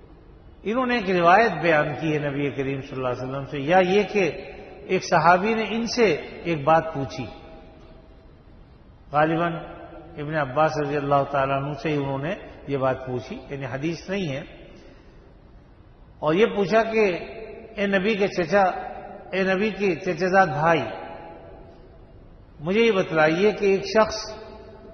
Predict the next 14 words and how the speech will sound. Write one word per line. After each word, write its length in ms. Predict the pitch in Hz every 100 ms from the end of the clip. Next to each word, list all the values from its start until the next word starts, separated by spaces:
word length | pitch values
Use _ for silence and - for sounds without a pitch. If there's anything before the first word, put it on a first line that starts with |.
| - - - - - - -
قلیل 360 | - 175 220 233
العمل 460 | 214 156 156 156 127
ہے، 160 | 107 - - - - - - -
عمل 240 | 180 220
تھوڑے 300 | 202 180 185
ہیں 80 | 160
اس 120 | 135 -
کے 60 | 135
پاس، 240 | 120 - - - - - - - - - - - - - - - - - -
اور 140 | 214
اس 120 | 220
کے 80 | 240
ساتھ 240 | - 214 208
ساتھ 200 | 233 226